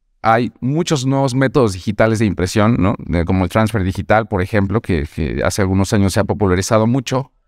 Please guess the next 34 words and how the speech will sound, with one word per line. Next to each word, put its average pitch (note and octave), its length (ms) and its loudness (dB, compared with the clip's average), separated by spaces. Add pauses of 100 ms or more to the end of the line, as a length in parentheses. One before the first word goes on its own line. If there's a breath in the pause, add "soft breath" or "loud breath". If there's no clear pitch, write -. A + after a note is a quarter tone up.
(360)
pero B2+ 240 2
que B2+ 680 0 (920)
la C3 140 2
serigrafía B2+ 640 2 (400)
híbrida, C3+ 640 2
o A2+ 100 -2
lo A2+ 80 2
que A2 100 -4
conocemos B2+ 440 0
como A2 240 0
serigrafía G#2+ 680 2
híbrida, C3 380 4
también B2 340 2
ya B2+ 100 2
tiene A#2 200 0
bastante G2+ 400 -2
tiempo, A2 280 0
que G#2+ 120 0
es - 180 -2
imprimir B2 640 2 (560)
con C3+ 180 2
serigrafía G2 720 0 (140)
sobre G#2 300 0
un B2+ 80 0
sustrato A2+ 500 -2
textil F#3 580 -2 (340)
y C3 100 -2
posteriormente A#2 800 2
por G2+ 160 -2
medio A2 240 2
de A2 80 0
un, A2 300 0
de A2 160 0
un, A#2+ 380 2